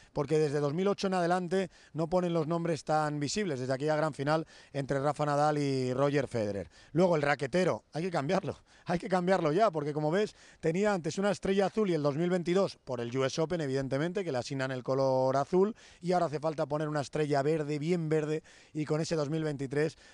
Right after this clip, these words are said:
para apuntar el de Wimbledon. Y ya ves que ahí sí que es Carlitos, ¿eh? Yo ya creo que es Carlos primero de Murcia y tercero de Inglaterra, pero ahí es Carlitos.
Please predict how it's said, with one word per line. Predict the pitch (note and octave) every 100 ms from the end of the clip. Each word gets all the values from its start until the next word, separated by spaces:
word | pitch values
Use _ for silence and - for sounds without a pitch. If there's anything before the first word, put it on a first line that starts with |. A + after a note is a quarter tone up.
| _
para | C#3+ C#3
apuntar | C#3+ C3 C#3+ D3
el | C#3+
de | C3 A#2+
Wimbledon. | C3 B2+ G#2 G2+
Y | B2
ya | C3
ves | E3
que | -
ahí | F3+
sí | -
que | G3+
es | F#3+
Carlitos, | D#3 D3 D#3+ B2+ G2+
¿eh? | D3 G3 _
Yo | C3+
ya | D#3 D#3 D#3
creo | D#3 D3+
que | D3+
es | -
Carlos | D3 D3
primero | - C#3+ D3 C#3
de |
Murcia | C#3+ C#3 C#3 C3 - - -
y | C3
tercero | C3+ D3+
de | D3 D3
Inglaterra, | D3 C#3+ G3+ B3
pero | F#3 D#3+
ahí | D#3+ G3+
es | G3+
Carlitos. | - D3 C#3+ A#2+ F#2+ -